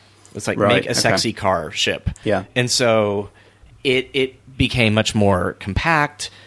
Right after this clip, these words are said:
Speaker 1: more, you know, streamlined. Um, I always thought it looked like a, a kind of like a, one of those spoons that you get inside of, uh,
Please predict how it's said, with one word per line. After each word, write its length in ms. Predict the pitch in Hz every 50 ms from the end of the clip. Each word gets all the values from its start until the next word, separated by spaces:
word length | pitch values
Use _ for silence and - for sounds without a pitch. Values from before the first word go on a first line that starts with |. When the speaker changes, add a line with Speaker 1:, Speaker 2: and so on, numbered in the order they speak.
| - - -
Speaker 1:
more, 360 | - 98 92 95 95 95 98 104 -
you 80 | 110 104
know, 260 | 92 85 85 - - - - - -
streamlined. 960 | - - - - 147 147 139 135 127 123 120 117 117 113 110 110 107 107 107 107 - - - - - - - - -
Um, 320 | 101 95 95 92 90 90 -
I 100 | - 131
always 160 | 139 139 127
thought 140 | - 131 117
it 60 | -
looked 140 | 117 - -
like 140 | 107 - -
a, 180 | 98 95 92 -
a 240 | - 87 90 85 80 73 - _ _ - _ _ _ _ _ _ _ _ -
kind 120 | - 117 110
of 80 | 101
like 100 | 104 -
a, 220 | 101 101 95 95 -
one 140 | - 107 104
of 80 | 101
those 160 | 98 101 92 -
spoons 460 | - - - 131 120 123 123 117 104
that 100 | 110 -
you 80 | 113
get 180 | 101 107 104 -
inside 340 | 110 107 - - 101 101 101
of, 240 | 101 98 95 101 98
uh, 140 | 92 92